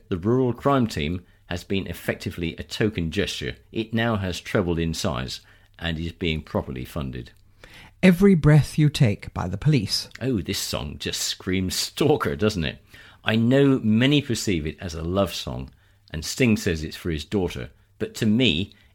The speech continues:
Speaker 1: it's just a personal representation of one of the most nasty crimes,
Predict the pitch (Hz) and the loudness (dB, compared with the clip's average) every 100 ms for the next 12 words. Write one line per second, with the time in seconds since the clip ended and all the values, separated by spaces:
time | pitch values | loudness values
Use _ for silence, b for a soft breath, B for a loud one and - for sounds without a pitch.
0 | _ 104 - - - 113 - 110 98 - | _ -12 -10 -10 -4 -4 -4 -6 -8 -4
1 | 127 117 104 87 95 - 87 90 - 113 | -4 -2 -2 -2 -4 -4 -6 -4 0 0
2 | - 69 82 b b - 90 98 95 95 | 0 -6 -8 b b -12 -4 -2 -2 -2
3 | 85 80 - 90 80 - 90 80 139 110 | -2 -4 -6 -6 -6 -8 -10 -4 2 2
4 | 69 67 - | 0 -4 -12